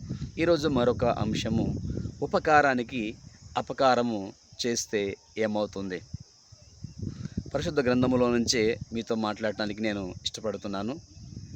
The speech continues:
పరిశుద్ధ గ్రంథములో యోవాషు అనేటువంటి ఒక రాజు ఉన్నాడు. అతడు రాజుగా కావటానికి చాలా కష్టపడినటువంటి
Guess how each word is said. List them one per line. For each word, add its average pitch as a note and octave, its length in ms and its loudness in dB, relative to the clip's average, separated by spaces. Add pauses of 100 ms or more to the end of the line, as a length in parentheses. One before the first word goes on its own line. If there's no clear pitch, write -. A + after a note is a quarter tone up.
(1000)
పరిశుద్ధ C#3+ 280 0
గ్రంథములో B2+ 640 4 (920)
యోవాషు C3+ 720 2 (1080)
అనేటువంటి B2 640 0
ఒక A2+ 180 0
రాజు G2+ 440 0 (1040)
ఉన్నాడు. A#2 440 0 (1000)
అతడు C#3+ 280 4
రాజుగా C#3+ 560 6
కావటానికి B2 840 2 (960)
చాలా D3 260 4
కష్టపడినటువంటి C3 1300 0